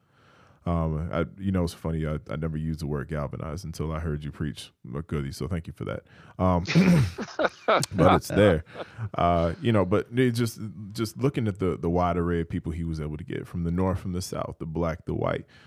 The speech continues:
Um, and, you know, it's, it's, it's amazing, uh, to see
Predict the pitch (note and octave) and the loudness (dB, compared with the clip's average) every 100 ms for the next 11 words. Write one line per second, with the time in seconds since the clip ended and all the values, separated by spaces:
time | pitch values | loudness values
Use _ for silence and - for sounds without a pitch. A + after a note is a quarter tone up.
0 | - - E2 E2 D#2+ D#2 E2 _ G2 F#2 | -20 -2 2 2 2 -2 -8 _ -2 0
1 | G#2 G2 F#2+ - F2 - - - F2 E2+ | 2 2 0 -2 -6 -6 -8 -4 -2 0
2 | F2+ F#2+ F2 D#2+ D#2 - _ - D#2+ D2+ | 2 2 2 -2 -6 -14 _ -8 -6 -6
3 | - D#2+ D#2 - F2 E2 D#2 | -6 -8 -8 -6 -2 -2 -4